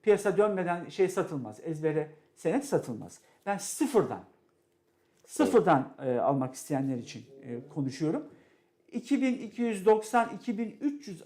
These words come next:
aralığında piyasanın bir ne yaptığını bir görelim.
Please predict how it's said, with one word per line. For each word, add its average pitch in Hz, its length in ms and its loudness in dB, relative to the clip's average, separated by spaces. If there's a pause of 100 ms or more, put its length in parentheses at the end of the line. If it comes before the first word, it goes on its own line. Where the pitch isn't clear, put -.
aralığında 147 720 0 (600)
piyasanın 160 680 -2
bir 226 200 -4
ne 170 60 -4
yaptığını 185 560 0
bir 175 60 -10
görelim. 123 420 -2